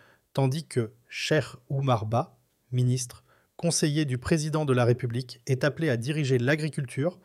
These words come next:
la souveraineté alimentaire et l'élevage. Il a dirigé l'initiative prospective agricole et rurale,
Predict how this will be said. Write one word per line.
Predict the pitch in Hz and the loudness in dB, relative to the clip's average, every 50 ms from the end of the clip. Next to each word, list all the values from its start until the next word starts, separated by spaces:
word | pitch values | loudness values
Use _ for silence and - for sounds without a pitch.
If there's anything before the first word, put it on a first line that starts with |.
| - - _ _ _ - | -20 -20 _ _ _ -4
la | 120 120 110 | -2 -2 -2
souveraineté | - - 196 180 165 160 147 135 131 139 120 | -2 -2 0 2 2 2 2 2 0 0 2
alimentaire | 113 127 143 139 135 123 120 - 151 165 185 185 - _ _ _ _ - | 2 2 0 0 0 -2 0 2 2 2 2 2 0 _ _ _ _ -6
et | - 131 127 | -2 0 2
l'élevage. | 139 147 143 135 120 113 107 104 - - _ _ _ - _ _ _ _ _ _ - | 2 4 4 4 2 2 -2 -4 -10 -16 _ _ _ -20 _ _ _ _ _ _ -6
Il | 139 139 160 | -2 2 2
a | 160 147 | 2 2
dirigé | 135 156 165 160 147 123 127 120 | 0 -2 0 0 4 4 4 4
l'initiative | 123 139 160 160 - - 160 139 - 135 117 - | 4 0 -2 -2 0 0 0 0 0 -6 -10 -6
prospective | - - 190 180 - - 170 - - 139 123 123 - | 0 2 2 2 2 -2 -6 -4 -4 -6 -6 -4 2
agricole | - 180 165 160 165 131 - 143 123 113 113 - | 2 2 2 2 -4 -2 0 0 0 0 -2 0
et | - 127 113 | 2 2 4
rurale, | 104 139 123 113 117 139 185 196 | 4 4 4 4 2 2 0 -2